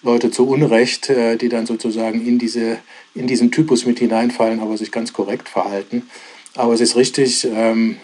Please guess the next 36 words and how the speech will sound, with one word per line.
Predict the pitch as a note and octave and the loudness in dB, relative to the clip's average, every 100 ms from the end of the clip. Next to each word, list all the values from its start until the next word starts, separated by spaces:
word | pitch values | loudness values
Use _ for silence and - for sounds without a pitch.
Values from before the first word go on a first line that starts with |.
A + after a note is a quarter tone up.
| - A#2+ | -16 -12
äh, | A#2 G#2+ | -8 -6
Männer | A2 A2+ A#2 A2+ | -2 0 0 -2
verursachen | - A#2 B2+ A#2 A#2 A2+ G#2+ | -4 -2 0 0 -2 -4 -4
dort, | A2+ - | -4 -6
ich | - | -10
sag's | - - - | -10 -14 -14
mal, | A2 | -6
mehr | A2+ A2 | -4 -4
Probleme. | - A2+ A2 A2+ C#3+ D3+ - - - - _ | -4 -2 0 0 -2 -8 -20 -20 -20 -20 _
Das | - A2 | -6 -4
hängt | C3+ B2+ | -4 -4
teilweise | - B2 C3+ B2+ | 0 2 4 2
damit | A#2+ A#2 A2+ | 2 0 2
zusammen, | A#2+ A#2 A2+ A2+ | 0 2 2 0
dass | A2+ G#2 | -2 -4
sie | A2 | -8
auch | G2+ | -8
mehr | A2+ A2+ C3 | -2 0 0
unterwegs | B2 C3 B2+ C3 - | 0 2 2 2 0
sind, | C3+ C3+ | -6 -6
vielleicht | - A2+ G#2 | -6 -6 -4
auch | G2+ - | -8 -2
mehr | A2+ A#2 | 0 2
mit | A2+ G#2+ | 0 -2
schnellen | - G#2+ G#2+ | -8 -8 -6
Fahrzeugen | - A#2 - C3 B2+ | -4 -4 0 0 0
unterwegs | A#2+ B2+ B2 B2+ B2 | -2 0 4 2 2
sind, | B2+ A#2 - - | -2 -2 -4 -8
mehr | A2 A#2 A#2 | 0 2 2
unter | A2 A#2 A2 | 0 -6 -6
Zeitdruck | - G2+ - C3 A#2+ | -4 -2 -2 -4 -4
vielleicht | - A#2+ A#2 - | -2 -2 -2 -4
auch | A#2+ | -6
noch | B2 | -4
unterwegs | A#2+ B2 B2 B2+ B2 - | -4 -2 2 2 2 0
sind. | B2+ B2 | -2 -4